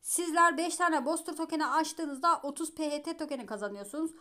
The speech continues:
Yirmi tane booster tokeni açtığınızda yüz yirmi kazanıyorsunuz. Ee, booster tokenleri bu şekilde. X P ne işe yarıyor?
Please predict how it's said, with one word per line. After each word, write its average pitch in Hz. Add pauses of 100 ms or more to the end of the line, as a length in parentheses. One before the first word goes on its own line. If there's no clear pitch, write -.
(220)
Yirmi 330
tane 262
booster 285
tokeni 277
açtığınızda 294
yüz 277
yirmi 262
kazanıyorsunuz. 208 (440)
Ee, 254
booster 339
tokenleri 320
bu 320
şekilde. - (320)
X -
P 370
ne 302
işe 247
yarıyor? 311